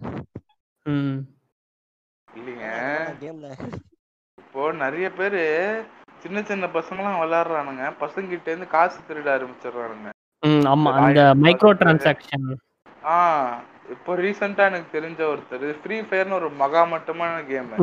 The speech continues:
Speaker 2: தெரியுமா உங்களுக்கு?
Speaker 3: ம்,
Speaker 1: பப்ஜியோட
Speaker 3: எத்தனை
Speaker 1: அப்படியே
Speaker 3: அடிக்ஷ-,
Speaker 1: காப்பி.
Speaker 3: அடிக்ஷன் ஆகுது.
Speaker 2: ஆமா, அந்த, இந்த ஃபோர் டுவென்டி பி அப்படியே கம்மியாகும்ல, அந்த
Speaker 1: ஆ.
Speaker 2: மெம்ல எல்லாம் போடுவாங்கல்ல,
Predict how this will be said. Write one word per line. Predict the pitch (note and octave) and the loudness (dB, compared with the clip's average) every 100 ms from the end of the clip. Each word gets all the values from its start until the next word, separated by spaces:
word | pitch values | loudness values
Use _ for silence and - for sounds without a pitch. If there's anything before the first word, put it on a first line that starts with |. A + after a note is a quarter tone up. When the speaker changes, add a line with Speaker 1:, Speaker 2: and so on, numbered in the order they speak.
| - F3 E3 F3+ | 4 2 4 4
Speaker 2:
தெரியுமா | D3 D3 C#3+ C3 | 4 0 -2 0
உங்களுக்கு? | - A#2+ A#2+ A#2 C3 B2 A2+ - - _ _ - | -2 -2 -2 0 -4 -4 -8 -18 -20 _ _ -18
Speaker 3:
ம், | A#2+ B2 B2+ B2 - F#4+ D#4 F3+ | -16 -14 -14 -8 -2 2 2 4
Speaker 1:
பப்ஜியோட | D#3 D3 G3+ A3+ G#3 | 6 6 8 8 10
Speaker 3:
எத்தனை | E3+ | 8
Speaker 1:
அப்படியே | D#3+ E3 G3+ | 6 6 4
Speaker 3:
அடிக்ஷ-, | F#3+ | 6
Speaker 1:
காப்பி. | F3 E3 E3 | 4 6 4
Speaker 3:
அடிக்ஷன் | - F3 - F3+ | 4 4 6 4
ஆகுது. | C3+ B2 - - - C4 G#4 G4+ - | 2 -8 -12 -20 -16 -10 -8 -8 -4
Speaker 2:
ஆமா, | - D3 D#3+ C3 A#2 - | 0 0 0 -2 -4 -10
அந்த, | B2 C3 B2+ B2 B2 | -14 -4 -2 0 0
இந்த | B2 | -4
ஃபோர் | B2 - G3 G3+ | -6 2 4 4
டுவென்டி | F#3+ F3+ F#3 | 0 0 -2
பி | F#3+ F#3 | 4 6
அப்படியே | F3 E3+ - | 6 4 4
கம்மியாகும்ல, | D#3 E3+ F3 D#3 C3+ C3 C3 | 2 2 2 2 2 2 2
அந்த | B2 D#3+ | 6 8
Speaker 1:
ஆ. | E3 | 8
Speaker 2:
மெம்ல | D3+ E3+ F3 | 6 4 2
எல்லாம் | E3 E3+ - | 4 2 2
போடுவாங்கல்ல, | D3 C#3 C3 A#2+ B2 | 0 2 2 0 0